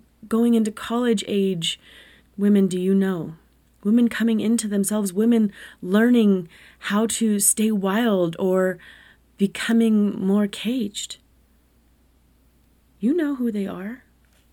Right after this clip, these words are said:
Whether you're their auntie or their grandparent or just a trusted adult in the, in the life of a woman, of a young woman,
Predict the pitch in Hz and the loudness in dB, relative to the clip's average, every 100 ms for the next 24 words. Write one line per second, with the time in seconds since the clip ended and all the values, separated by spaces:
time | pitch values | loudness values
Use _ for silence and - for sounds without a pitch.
0 | _ _ - 208 196 202 202 196 185 180 | _ _ -2 0 2 4 4 2 2 2
1 | 175 - - - - 220 226 233 208 185 | 0 -6 -20 -12 0 2 4 4 4 2
2 | 180 175 175 165 196 226 247 208 226 208 | 2 0 0 0 4 4 2 0 0 0
3 | 190 196 185 190 - 196 - 233 - - | 0 0 -2 -4 -8 -8 -6 -4 -4 -4
4 | 185 202 214 - 202 190 196 202 - - | -2 0 0 2 2 2 -2 -6 -16 -20
5 | - - 196 185 196 208 233 220 196 185 | -20 -2 0 2 2 2 2 0 -4 -2
6 | 180 180 240 233 202 175 175 180 208 233 | -2 0 2 4 2 -2 -4 -2 2 2
7 | 220 - _ _ 196 202 185 165 | 0 -6 _ _ 2 2 2 -2